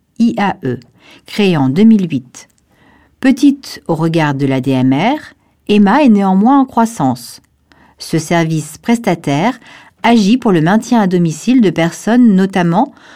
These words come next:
sur les secteurs de Saint-Gervais-les-Trois-Clochers et Vouneuil-sur-Vienne. Quatre-vingts pour cent des salariés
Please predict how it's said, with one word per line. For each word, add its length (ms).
sur 160
les 120
secteurs 560
de 200
Saint-Gervais-les-Trois-Clochers 1500
et 100
Vouneuil-sur-Vienne. 1120
Quatre-vingts 440
pour 180
cent 200
des 120
salariés 640